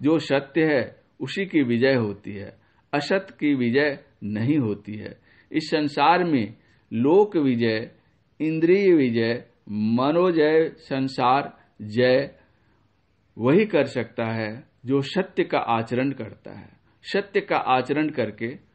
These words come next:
सत्य स्वरूप सर्वेश्वर का साक्षात्कार करते हैं। इसलिए संतों का यह ज्ञान है कि हम लोगों को सत्संग करना चाहिए, ध्यान करना चाहिए।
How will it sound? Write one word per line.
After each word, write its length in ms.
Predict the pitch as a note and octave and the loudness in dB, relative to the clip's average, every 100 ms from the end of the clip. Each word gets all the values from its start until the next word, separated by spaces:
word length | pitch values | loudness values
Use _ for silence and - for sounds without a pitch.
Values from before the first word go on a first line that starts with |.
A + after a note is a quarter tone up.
| _ | _
सत्य 400 | - G3 G3+ F3 | -4 -4 0 -2
स्वरूप 440 | E3 C#3+ C#3 D#3+ | 0 0 2 0
सर्वेश्वर 720 | D#3+ C#3 B2 B2+ C3 - C#3 B2+ | -2 -2 0 0 -2 -2 -2 -2
का 400 | A#2+ A#2+ - _ _ _ | -4 -6 -10 _ _ _
साक्षात्कार 1000 | - D3 C3 C3+ - C#3 C#3 - A#2 C3 | -10 -4 -4 -4 -6 -6 -6 -6 -6 -6
करते 400 | A#2+ G2 - G2+ | -8 -10 -12 -14
हैं। 200 | G#2 - _ _ _ - | -14 -18 _ _ _ -4
इसलिए 400 | E3 F#3 F#3+ G#3 | -4 0 2 2
संतों 500 | G3 C#3+ C3+ C3+ F3+ | 2 -2 -2 -2 -2
का 200 | D#3 C3 | 0 0
यह 280 | B2 C3+ C3 | 2 2 0
ज्ञान 460 | A2 A2 A#2 D#3 | 0 0 2 2
है 340 | C#3 A2 G2 - _ _ _ | 0 0 -4 -8 _ _ _
कि 80 | F3 | -4
हम 240 | E3 E3+ | -2 0
लोगों 300 | D#3+ C#3+ D#3 | 4 4 4
को 220 | E3+ C3+ B2+ | -2 -2 -2
सत्संग 520 | B2+ A#2+ - D3 C3+ | -4 -8 -4 -2 -2
करना 380 | A2+ G#2 A2+ C#3 | -4 -4 -2 -2
चाहिए, 560 | C#3 A#2 G2 G2+ - - _ _ A2 | -2 -4 -4 -8 -10 -16 _ _ -14
ध्यान 420 | G2+ G2+ A#2 D3+ | -10 -4 -2 -2
करना 380 | D3+ B2 A#2 A2 | -2 0 0 -2
चाहिए। 540 | G#2+ G2+ F#2 G2 A2 | -6 -12 -12 -12 -14